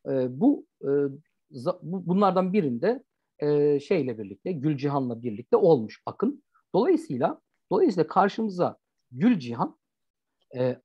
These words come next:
Akın'ın birlikte olduğu, gönül ilişkisi yaşadığı Gülcihan sembolik anne olarak çıkıyor. E, Mahmut Usta'nın bu anlamda sembolik baba olarak,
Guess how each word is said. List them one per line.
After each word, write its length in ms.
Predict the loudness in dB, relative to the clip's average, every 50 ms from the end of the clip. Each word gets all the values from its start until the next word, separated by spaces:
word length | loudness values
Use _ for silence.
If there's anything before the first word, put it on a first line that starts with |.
| _ -6
Akın'ın 560 | -6 -2 0 2 2 2 0 -2 -6 -12 _ _
birlikte 560 | -8 -8 -6 -6 -8 -10 _ 0 0 0 2 0
olduğu, 440 | 0 0 0 -2 -8 -14 -18 -18 -20 _ _
gönül 300 | -2 0 0 -2 -4 -4 -8
ilişkisi 500 | -10 -10 -10 -14 -20 -20 -18 -12 -6 -4
yaşadığı 540 | -4 -2 0 -2 -4 -4 -8 -10 -10 -12 _ _ _ _ _ _ _ 0
Gülcihan 640 | 0 2 0 -2 -6 -8 -6 -6 -8 -8 -8 -16 _ _ _ _ _
sembolik 500 | _ -2 -2 -2 0 0 0 0 -2 -4 -4
anne 280 | -2 -2 -2 -2 -4 -4
olarak 460 | -2 -2 -2 0 0 0 -2 -4 _ _ _ _ _ _
çıkıyor. 360 | _ -14 -12 -10 -10 -12 -12 _ _ _ _ _ _ _ _ _ _ _ _ _ _ _ _ _ -2
E, 60 | -2 0 0 0 0 -2 -2 -4 -4 -4 -4 -4 -4 -4 -6 -8 -10 -14 _ _ _ _ _ _ _ _ _ _ _ _ _ _ _ _ _ _ _ _ _ _ _ _ _
Mahmut 400 | 2 4 4 6 6 4 2 0
Usta'nın 420 | -4 -2 -2 -2 -2 -2 -2 0
bu 100 | 2 2
anlamda 380 | 2 2 2 -2 -2 -4 -6 -10
sembolik 520 | -6 -6 -4 -2 -2 -2 -4 -4 -6 _
baba 200 | 0 2 4 4
olarak, 460 | 4 4 4 2 -2 -2 -4 -4 _